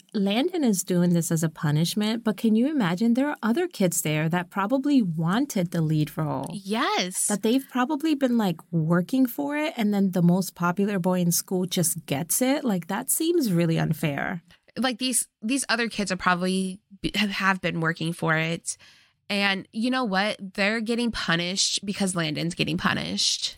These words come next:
Speaker 1: Right.
Speaker 2: No, I definitely thought that too. And, you know, he's not that good at it.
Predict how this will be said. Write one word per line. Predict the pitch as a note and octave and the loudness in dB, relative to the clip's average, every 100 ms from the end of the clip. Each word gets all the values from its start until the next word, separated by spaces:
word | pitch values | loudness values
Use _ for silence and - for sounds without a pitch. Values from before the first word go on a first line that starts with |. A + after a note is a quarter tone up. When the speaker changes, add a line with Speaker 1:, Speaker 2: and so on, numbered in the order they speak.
| _ _ | _ _
Speaker 1:
Right. | G3 E3+ D#3 D3+ - F3+ _ - | -6 -4 -2 -4 -10 -16 _ -4
Speaker 2:
No, | G3 E3+ | -2 0
I | - | -2
definitely | G3 F#3+ F#3+ E3 F3+ F3 | -2 -2 -4 -4 0 2
thought | D3 C#3+ | 2 -2
that | D#3+ D#3 - | -2 -2 -2
too. | - D3 D#3 G3 _ _ | -2 0 -2 -6 _ _
And, | A#3+ B3+ B3+ B3+ B3+ B3+ A3 - _ | -4 -2 0 -2 -4 -2 -2 -4 _
you | B3 | -4
know, | C#4 C4+ A#3+ - | 0 0 -2 -6
he's | C4+ - D#4 A#3+ | -4 -2 -2 0
not | D4+ E4+ | 0 0
that | B3+ A3 F3+ | -4 -4 -2
good | F#3+ G3+ | 0 0
at | D3+ - | -2 -4
it. | G#2+ - - - - - | -2 -2 -2 0 0 0